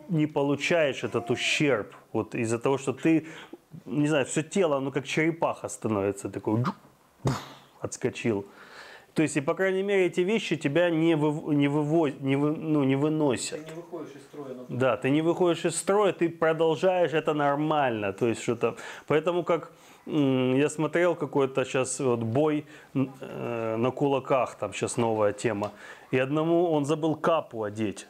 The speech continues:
Speaker 1: так увлекся, ему выбили зуб. А он победил, он стоит, э, с выбитым зубом. Э, «Да ладно», такой, «да давай найдем, может, там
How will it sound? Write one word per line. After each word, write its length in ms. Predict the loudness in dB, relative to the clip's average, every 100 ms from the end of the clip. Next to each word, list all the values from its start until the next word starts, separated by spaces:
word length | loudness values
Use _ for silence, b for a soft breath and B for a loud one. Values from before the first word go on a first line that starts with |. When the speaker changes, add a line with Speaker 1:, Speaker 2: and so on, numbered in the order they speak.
| -6
Speaker 1:
так 200 | -2 0
увлекся, 540 | 2 2 0 -2 0
ему 220 | 2 2
выбили 440 | 2 0 0 0 0
зуб. 460 | 0 2 0 0 -8 B B B B B -2
А 120 | 0
он 120 | 0
победил, 560 | -2 -2 -2 2 2 2
он 100 | 0
стоит, 420 | 0 2 2 2
э, 240 | 0 0
с 140 | -2 0
выбитым 420 | 0 0 0 0
зубом. 400 | 2 2 0 -2 B B B B -14
Э, 200 | -10 -6
«Да 240 | -2 0 2
ладно», 520 | 2 2 0 -4 -2
такой, 340 | -2 -2 -2
«да 160 | 0 0
давай 260 | 0 0 2
найдем, 520 | 2 2 2 2 0
может, 320 | -4 -4 -4
там 180 | -6